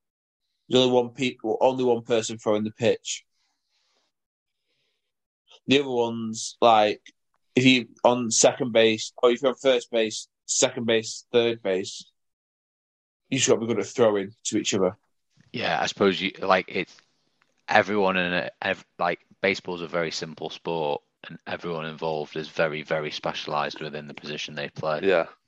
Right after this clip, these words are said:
Speaker 3: a bit like, it's more similar to cricket than football.
Speaker 2: And basketball, I was thinking.
Speaker 3: Yeah.
Speaker 1: Last Chance U gives you a massive,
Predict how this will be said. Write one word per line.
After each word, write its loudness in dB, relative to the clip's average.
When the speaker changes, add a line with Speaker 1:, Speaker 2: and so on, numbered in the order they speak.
Speaker 3:
a -2
bit 2
like, 2
it's -2
more 4
similar -2
to -4
cricket -4
than -12
football. -4
Speaker 2:
And 0
basketball, -6
I -2
was -8
thinking. -12
Speaker 3:
Yeah. -2
Speaker 1:
Last 4
Chance -2
U 4
gives -2
you -4
a 6
massive, 2